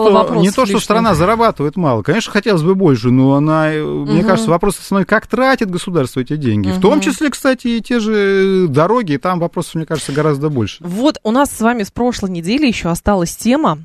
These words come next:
Speaker 2: а,
Speaker 1: Какая?
Speaker 2: любопытная очень. По поводу, мы же всё про климат, да про экологию, как со всем этим бороться. Вот. Не назову, что это программа имени Греты Тунберг, потому что многие тезисы, даже едва ли не все, а, вы успешно опровергли, которые выдвигают новомодные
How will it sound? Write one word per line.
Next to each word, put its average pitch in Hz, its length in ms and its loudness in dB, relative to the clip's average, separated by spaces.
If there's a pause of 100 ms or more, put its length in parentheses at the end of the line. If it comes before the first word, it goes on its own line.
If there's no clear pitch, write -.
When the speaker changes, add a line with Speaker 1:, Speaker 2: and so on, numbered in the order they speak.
(320)
Speaker 2:
а, 170 920 2
Speaker 1:
Какая? 160 100 -2
Speaker 2:
любопытная 196 600 -2
очень. 175 320 -6
По 190 120 -2
поводу, 202 460 -2
мы 196 120 -4
же - 60 -8
всё 208 120 -6
про 202 140 -2
климат, 196 260 -2
да 160 80 -6
про 214 140 0
экологию, 202 800 -2
как 196 180 -4
со 190 100 -4
всем 185 180 -6
этим 175 220 -8
бороться. 202 500 -4 (400)
Вот. 196 320 -2
Не 220 300 -2
назову, 302 320 2
что - 100 -6
это 196 80 -6
программа 202 400 -2
имени 196 280 -6
Греты 208 260 -4
Тунберг, 311 340 -2
потому 202 380 0
что 190 320 -2
многие 208 320 -2
тезисы, 202 480 0
даже 180 320 -2
едва 190 400 -2
ли 190 100 -2
не 190 100 -6
все, 330 280 0 (100)
а, 170 540 2
вы 208 160 -4
успешно 214 460 -6 (200)
опровергли, 202 480 -2
которые 190 300 -6
выдвигают 185 540 0 (200)
новомодные 220 880 0